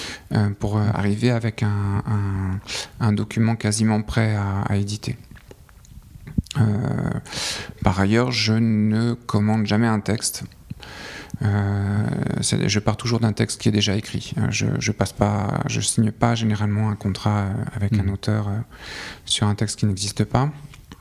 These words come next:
Speaker 1: Euh, parce que quand je l'ai fait, ça s'est pas très bien passé, en fait, tout
Speaker 2: Mhm.
Speaker 1: simplement. Euh, euh,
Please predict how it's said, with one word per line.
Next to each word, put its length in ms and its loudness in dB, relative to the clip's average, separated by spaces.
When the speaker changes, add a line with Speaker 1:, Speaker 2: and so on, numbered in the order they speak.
Speaker 1:
Euh, 1080 2
parce 140 4
que 80 4
quand 200 2
je 100 0
l'ai 80 2
fait, 160 0
ça 140 -2
s'est 100 -2
pas 140 0
très 160 -6
bien 120 0
passé, 320 -4
en 60 -12
fait, 120 -6
tout 100 4
Speaker 2:
Mhm. 60 2
Speaker 1:
simplement. 440 -2
Euh, 1400 -4
euh, 60 4